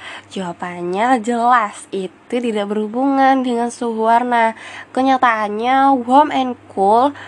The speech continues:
bekerja dalam arah yang berwa-, berlawanan. Temperatur warna di atas lima ribu Kelvin biasa disebut warna dingin, sedangkan suhu warna yang lebih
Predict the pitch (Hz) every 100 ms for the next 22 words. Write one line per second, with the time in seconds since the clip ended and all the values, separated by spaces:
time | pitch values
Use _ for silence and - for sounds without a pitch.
0 | - - 214 226 240 254 269 233 226 220
1 | 214 220 240 233 208 196 196 196 - -
2 | 220 240 240 220 214 214 202 196 196 180
3 | 143 - - 269 - 269 269 269 262 262
4 | _ - 302 311 311 294 277 262 262 262
5 | 247 208 202 220 220 - 240 254 277 285
6 | 254 214 202 220 196 190 - 220 247 320
7 | - - - - - - 226 226 233 302
8 | 285 240 262 233 240 240 247 240 240 226
9 | 214 214 220 202 185 185 190 190 180 -
10 | 226 247 269 - - - - 311 330 311
11 | 262 226 214 214 214 240 302 277